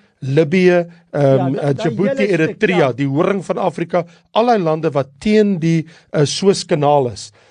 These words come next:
Speaker 1: Jy weet, eh, onder Egipte en die Suezkanaal, daai lande, soos jy tereg gesê
Speaker 2: Ja.
Speaker 1: het, hulle almal vorm die ou Bybelse Kusiet en Pitteers.
Speaker 2: Ja, en as jy dink, wat is, wat het, wat is die een ding wat bring al hierdie nasies saam,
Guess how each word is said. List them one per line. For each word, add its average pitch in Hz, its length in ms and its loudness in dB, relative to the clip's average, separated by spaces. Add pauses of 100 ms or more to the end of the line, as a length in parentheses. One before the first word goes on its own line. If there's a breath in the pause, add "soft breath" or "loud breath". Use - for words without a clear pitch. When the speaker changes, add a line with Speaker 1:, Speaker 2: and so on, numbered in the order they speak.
(140 soft breath)
Speaker 1:
Jy 170 80 -12
weet, 143 200 0
eh, 143 460 -10
onder 190 240 2
Egipte 202 640 -2 (180 soft breath)
en 147 100 -4
die 143 100 0
Suezkanaal, 139 480 -2
daai 127 220 0
lande, 147 480 0 (160 soft breath)
soos 135 180 -10
jy 147 80 -2
tereg 143 320 0
gesê 185 120 -6 (120)
Speaker 2:
Ja. - 40 -2
Speaker 1:
het, 135 120 -4 (140 loud breath)
hulle 151 280 0
almal 208 320 2
vorm 180 380 0
die 143 180 -2
ou 208 180 2
Bybelse 139 580 -2 (240 loud breath)
Kusiet 170 420 -6
en 139 140 -2
Pitteers. 147 540 -6 (180)
Speaker 2:
Ja, 208 260 -2 (240 soft breath)
en 220 380 -6
as 269 160 -2
jy 330 120 -6 (120)
dink, 233 240 -4 (100)
wat 240 260 -4
is, 233 260 -8
wat 208 260 -8
het, 302 200 -14 (160)
wat 233 200 -8
is 294 160 -8
die 233 180 -12
een 254 340 -6
ding 170 240 -8
wat 170 220 -10
bring 190 360 -8
al 180 180 -8
hierdie 196 220 -8
nasies 170 460 -12
saam, 160 360 -10